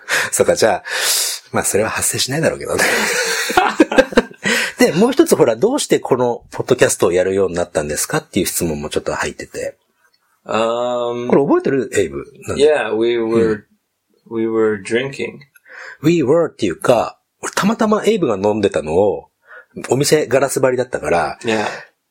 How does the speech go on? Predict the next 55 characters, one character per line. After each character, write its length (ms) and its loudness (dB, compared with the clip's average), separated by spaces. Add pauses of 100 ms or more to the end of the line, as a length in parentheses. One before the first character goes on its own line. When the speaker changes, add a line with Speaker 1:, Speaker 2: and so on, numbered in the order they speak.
(180)
Speaker 1:
た 140 0
ま 140 4
た 160 0
ま 160 2
エ 120 2
イ 40 2
ブ 80 -10
久 380 -4
し 120 -4
ぶ 80 -2
り 40 2
だ 40 4
っ 40 0
た、 60 -8
何 220 0
年 140 0
か 120 0
ぶ 100 2
り 60 0
に 80 0
会 80 -4
っ 40 -12
た 120 -4
ん 80 -12
だ 80 -10
よ 60 -14
か 120 -8
な、 140 -4
あ 60 -2
れ 100 -6
は。 60 -8
Speaker 2:
Uh, 720 -2
not 380 -2
that 380 -8
long. 600 -8
Speaker 1:
う 40 -14
ん。 40 -8
で、 200 4 (480)
お 140 6
う、 80 2
エ 60 0
イ 40 -2
ブ 100 2
だ 160 0
と 60 -8
思 120 -6
っ 60 -10
て、 200 -6 (280)
お 120 6
い、 140 4
エ 120 2
イ 40 -2
ブ 240 2
っ 20 -4 (260)
て、 260 4